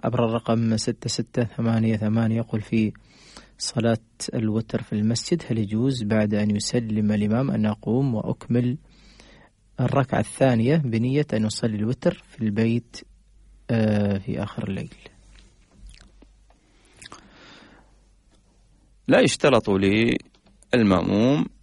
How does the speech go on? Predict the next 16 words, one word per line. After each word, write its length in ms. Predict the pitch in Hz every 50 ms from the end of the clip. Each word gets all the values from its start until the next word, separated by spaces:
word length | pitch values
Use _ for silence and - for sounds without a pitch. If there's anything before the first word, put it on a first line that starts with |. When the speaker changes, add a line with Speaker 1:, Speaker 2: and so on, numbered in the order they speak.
| _ _ _ _ -
Speaker 2:
أن 160 | 180 185 156
ون-، 260 | - 98 95 95 - - -
أن 100 | - 101
ينوي 480 | 101 104 120 120 101 87 87 90 87 87
نية 380 | 87 92 104 101 107 123 143 - - -
الإمام، 580 | - - 156 156 156 151 156 135 101 - - - - _ _ _ _ - _ _
فلو 320 | - - 175 175 135 98 -
أنه، 540 | - 87 90 87 87 90 92 - - - - _ _ _ _ _ _ _ _ _ _ _ _ _ -
آه، 480 | 87 87 85 85 85 87 87 - - -
فلو 320 | - - 131 139 123 -
أن 120 | 101 101
الإمام 520 | 95 92 - - 87 87 87 87 95 113 -
كان 320 | - - 107 98 92 85 - - 87
يصلي 500 | 85 82 - - 95 98 92 87 87 85
مثلًا 480 | 85 - - 92 - - - 127 - -
فريضة 480 | - - - - 95 95 - - -